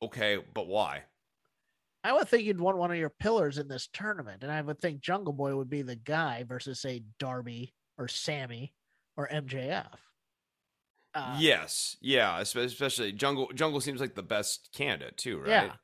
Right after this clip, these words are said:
Speaker 2: yeah. I, I, it, it just, it floored me, to be honest. Now I'm looking forward to the match Wednesday. I'm here for the F T R versus F T R thing. I think that'll be,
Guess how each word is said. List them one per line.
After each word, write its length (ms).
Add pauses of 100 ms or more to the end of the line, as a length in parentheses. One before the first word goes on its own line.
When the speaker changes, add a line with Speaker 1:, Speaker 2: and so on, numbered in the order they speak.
(220)
Speaker 2:
yeah. 260 (140)
I, 160
I, 40
it, 580
it 160
just, 280
it 140
floored 340
me, 120
to 60
be 120
honest. 260
Now 160
I'm 160
looking 280
forward 180
to 60
the 60
match 280
Wednesday. 560 (720)
I'm 60
here 180
for 140
the 240
F 160
T 140
R 180
versus 320
F 160
T 140
R 260 (120)
thing. 320
I 100
think 180
that'll 180
be, 240